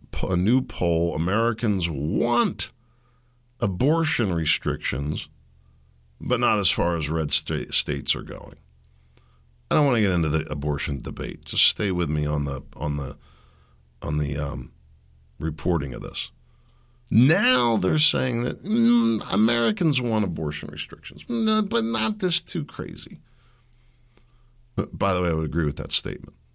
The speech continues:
I do would believe that is probably the popular opinion. But this is a complete one eighty from what they've been reporting forever. N P R has been pushing nothing but pro-abortion, pro-abortion, pro-abortion.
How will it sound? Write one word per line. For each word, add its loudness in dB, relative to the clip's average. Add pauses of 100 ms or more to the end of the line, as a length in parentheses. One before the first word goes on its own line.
I -2
do 0
would -2
believe -2
that -4
is -4
probably -4
the -6
popular -6
opinion. -6 (200)
But 0
this 6
is 6
a 2
complete 2
one 0
eighty 4
from 2
what 0
they've 0
been -2
reporting -2
forever. -6 (840)
N 4
P 0
R 2
has 2
been 0
pushing 0
nothing 2
but -2
pro-abortion, 0
pro-abortion, 0
pro-abortion. -6